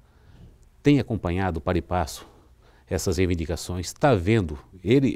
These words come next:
ele, tenho certeza que, se perguntado, falará, tá vendo a realmente o interesse do nosso delegado-geral, do nosso secretário, em conseguir da administração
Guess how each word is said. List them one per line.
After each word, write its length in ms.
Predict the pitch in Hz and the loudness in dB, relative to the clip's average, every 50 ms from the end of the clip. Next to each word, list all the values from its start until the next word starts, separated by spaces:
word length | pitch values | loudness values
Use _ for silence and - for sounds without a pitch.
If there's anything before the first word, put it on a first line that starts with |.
| 101 | 6
ele, 220 | 113 139 143 139 98 | 6 6 6 4 2
tenho 340 | - - - - 123 113 | 0 -4 -4 -2 -2 -2
certeza 480 | - - 104 85 - - 107 123 117 117 | 0 0 0 0 0 0 0 0 0 -2
que, 180 | - - 92 87 | -2 -2 -4 -2
se 140 | - - | -4 -6
perguntado, 720 | 80 - 95 92 85 90 85 - 104 107 117 117 120 120 - - - - - _ _ _ _ | -4 0 0 0 2 0 -2 2 4 4 4 2 0 -4 -6 -10 -20 -20 -20 _ _ _ _
falará, 420 | _ 107 110 107 87 85 78 73 - - - _ - - - - _ _ _ | _ 0 2 2 2 0 -2 -4 -6 -14 -20 _ -20 -20 -20 -20 _ _ _
tá 120 | 113 104 | -2 0
vendo 400 | 87 87 107 117 113 117 104 - - _ _ _ | 0 0 0 0 0 -2 -4 -6 -10 _ _ _
a 1080 | - 101 92 92 92 87 90 87 87 87 85 85 87 87 87 87 87 87 85 80 80 - - - - - - - - - _ _ _ - - - _ _ - 117 | -2 0 2 2 2 0 0 0 0 -2 -2 -4 -4 -4 -4 -4 -6 -6 -6 -8 -10 -12 -16 -20 -20 -20 -20 -20 -20 -20 _ _ _ -20 -20 -20 _ _ -2 2
realmente 560 | 117 151 180 156 110 107 123 139 135 - 143 | 4 6 6 6 6 4 2 2 2 2 2
o 100 | 135 135 | 2 2
interesse 540 | 147 131 - 139 107 107 131 131 - - 107 | 2 4 4 4 6 6 6 6 4 2 -2
do 100 | 87 92 | -2 0
nosso 180 | 98 107 101 - | 0 0 2 2
delegado-geral, 680 | 113 95 95 92 101 90 78 92 78 92 101 98 101 95 | 4 4 4 4 2 2 2 0 2 2 2 2 0 0
do 100 | 85 98 | 0 2
nosso 180 | 117 123 - | 2 2 2
secretário, 600 | - 98 101 98 87 - - 98 98 101 104 101 - - | 0 0 2 0 0 0 0 0 0 0 0 -4 -4 -4
em 100 | 113 110 | -4 -2
conseguir 360 | - 135 117 - - 101 110 | -2 -2 -2 -2 -2 -2 -2
da 60 | 95 | 0
administração 680 | 90 92 90 87 - - 98 90 - - 101 92 85 | 0 -2 -4 -4 -2 -2 -2 -2 0 0 0 -2 -2